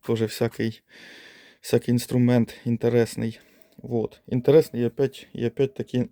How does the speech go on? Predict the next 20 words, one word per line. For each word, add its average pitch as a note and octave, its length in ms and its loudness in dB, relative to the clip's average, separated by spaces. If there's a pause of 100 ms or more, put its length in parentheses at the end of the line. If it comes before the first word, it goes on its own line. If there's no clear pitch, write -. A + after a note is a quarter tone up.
непонятний. B2 840 -2 (540)
Що - 200 0
я C#3 120 2
купив, B2 460 -4 (180)
я C#3+ 140 4
й B2+ 40 6
сам A2+ 300 -6
не A2 80 -4
знаю. A#2+ 360 -6 (1160)
Ну, D#3 220 4
начнемо C#3+ 540 4
ми C#3+ 160 2 (360)
з - 140 -14
того, B2 260 2
що A#2+ 260 -2 (160)
лежить A#2+ 300 -2
зверху. A2 520 -4 (340)
Будемо A#2+ 300 2
зверху A#2+ 340 2
розбирати A#2 440 0